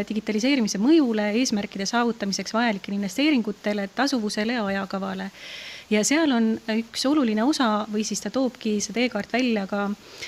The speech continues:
tehnoloogiliste protsesside kitsaskohad, sealhulgas ka küberturvalisuse teemad. Äh, Andre, äh, Turu-uuringute Aktsiaselts viis Telia tellimusel läbi, äh, küberturvalisuse uuringu Eesti ettevõtete seas.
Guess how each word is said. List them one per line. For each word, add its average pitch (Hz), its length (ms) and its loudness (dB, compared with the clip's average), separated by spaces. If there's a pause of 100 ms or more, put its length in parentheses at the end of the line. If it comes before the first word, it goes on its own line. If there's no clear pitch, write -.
(180)
tehnoloogiliste 240 640 2
protsesside 220 560 -2
kitsaskohad, 220 720 -2
sealhulgas 240 480 0
ka 190 160 -4
küberturvalisuse 196 1120 0
teemad. 240 560 2 (880)
Äh, 233 160 6
Andre, 240 400 8 (240)
äh, 220 240 2 (480)
Turu-uuringute 294 680 4
Aktsiaselts - 800 -2 (340)
viis 220 240 2
Telia 254 400 4
tellimusel 202 640 4
läbi, 220 300 2 (180)
äh, 196 240 -2
küberturvalisuse 214 1040 0
uuringu 214 560 2
Eesti 233 320 0
ettevõtete 190 560 -8
seas. 202 480 -2